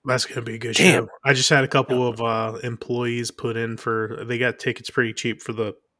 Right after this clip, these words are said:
Speaker 1: Motley Crue Def
Speaker 2: Oh,
Speaker 1: Leppard
Speaker 2: yeah.
Speaker 1: concert in August. I was like, "Well, that's gonna be a slow day."
Speaker 2: Yep. <laughs> Fuck yeah.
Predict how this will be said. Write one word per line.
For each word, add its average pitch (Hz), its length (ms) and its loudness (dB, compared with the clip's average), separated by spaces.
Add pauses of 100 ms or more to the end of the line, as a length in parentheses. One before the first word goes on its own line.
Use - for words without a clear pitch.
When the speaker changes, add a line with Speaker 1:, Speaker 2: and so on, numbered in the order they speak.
(440)
Speaker 1:
Motley 131 400 4
Crue 117 440 -2 (320)
Def 113 200 -6
Speaker 2:
Oh, 95 100 6
Speaker 1:
Leppard 113 180 8
Speaker 2:
yeah. 78 80 0
Speaker 1:
concert 117 460 -2
in 117 60 -8
August. 113 440 -4 (540)
I 123 40 -8
was 117 140 -6
like, 107 140 -6
"Well, 110 100 -2
that's 127 180 0
gonna 110 180 -6
be 104 100 -8
a 95 80 -10
slow 104 320 -4
day." 104 240 -8 (520)
Speaker 2:
Yep. 95 220 -2 (340)
<laughs> 120 420 4 (500)
Fuck - 240 -4
yeah. 64 180 -16